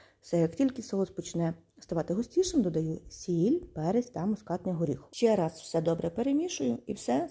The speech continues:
соус бешамель готовий. Слідом готую листи лазаньї. Вони ж і будуть майбутні канелоні. У киплячу підсолену воду вкидаю листи лазаньї рівно на одну хвилину.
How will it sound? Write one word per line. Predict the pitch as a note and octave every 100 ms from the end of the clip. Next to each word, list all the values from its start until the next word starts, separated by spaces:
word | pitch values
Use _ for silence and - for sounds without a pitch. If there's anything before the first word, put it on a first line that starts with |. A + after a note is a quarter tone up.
| -
соус | F3 F3
бешамель | F3+ F3 F3+ G3+ C#4+
готовий. | G3+ G3+ D3 D3+ D3+ _ - - -
Слідом | - F3+ F3 D#4 F#4
готую | G3 E3+ E3+ E3+ G3+ A#3 _ _
листи | F3+ E3+ E3+ F3+
лазаньї. | G3+ F3+ D#3 D3 D3+ E3 _ _ _ F3
Вони | F#3
ж | B3+ F3+
і |
будуть | F#3+ G3+
майбутні | F3 E3+ F#3+ F#3
канелоні. | F3 F3 D#3+ D3+ D#3 E3+ _ _ _ _ - _ _
У | - A#3 A3+ G#3+
киплячу | - G3+ G3+ C4 -
підсолену | G#3+ F3+ - A3 G#3+ F#3
воду | E3 C#3 C#3 C4 C4 -
вкидаю | E3 F3+ F3+ A3+ G3+
листи | F#3 -
лазаньї | E3+ E3 F3 G#3 D#4+ B3 -
рівно | E3+ E3+ B3+ C#4+
на | G3+ D#3+
одну | D#3+ F#3+ G#3
хвилину. | - E3+ D3 D#3